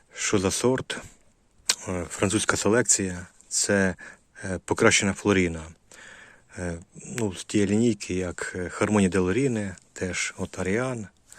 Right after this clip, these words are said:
І по вигляду бачимо теж, але мають кращий, краще забарвлення. І, ну, таке вже вигляд у нього, бачу, шкірка така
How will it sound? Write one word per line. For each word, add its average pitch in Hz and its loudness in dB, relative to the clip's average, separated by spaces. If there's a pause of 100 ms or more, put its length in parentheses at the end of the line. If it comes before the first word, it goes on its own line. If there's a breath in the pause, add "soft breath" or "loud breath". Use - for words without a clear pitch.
(540 loud breath)
І 92 -2
по - -2
вигляду 104 -2
бачимо 92 -4
теж, - -6
але 104 4
мають 101 2 (180)
кращий, - 2 (520 soft breath)
краще 104 4
забарвлення. 87 2 (1040 loud breath)
І, 101 2 (240)
ну, 113 -2
таке - -2
вже 95 2 (100)
вигляд 92 0 (120)
у - -2
нього, 92 -2
бачу, 90 -4 (1000)
шкірка - -4
така 92 -6